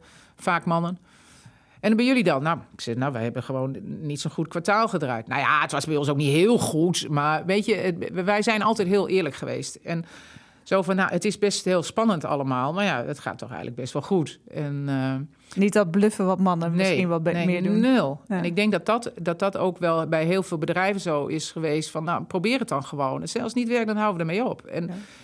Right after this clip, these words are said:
Speaker 1: en zeker niet op dat, eh, hele commercie, eh, gaan zitten.
Speaker 2: Maar werden jullie serieus genomen, had je het idee?
Speaker 1: Ja,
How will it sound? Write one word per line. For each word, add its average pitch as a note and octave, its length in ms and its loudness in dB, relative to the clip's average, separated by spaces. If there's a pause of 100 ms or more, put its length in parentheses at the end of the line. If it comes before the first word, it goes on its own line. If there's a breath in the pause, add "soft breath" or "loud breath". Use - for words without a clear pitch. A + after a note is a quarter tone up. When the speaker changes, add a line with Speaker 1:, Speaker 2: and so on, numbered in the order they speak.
(120)
Speaker 1:
en E3+ 280 -2
zeker A3 440 2
niet G#3 320 4
op D#3+ 180 -2
dat, D#3+ 280 0
eh, D3 520 -2 (220)
hele G3+ 460 2
commercie, E3 760 -2
eh, E3 80 -6
gaan D#3 220 -8
zitten. D3 320 -10 (140)
Speaker 2:
Maar F#3+ 140 0
werden A#3 220 4
jullie A3 140 2
serieus G#3+ 440 2
genomen, D3+ 380 -4
had - 80 -12
je F#3 60 -6
het - 120 -10
idee? F#3+ 260 -4 (140)
Speaker 1:
Ja, F3 220 2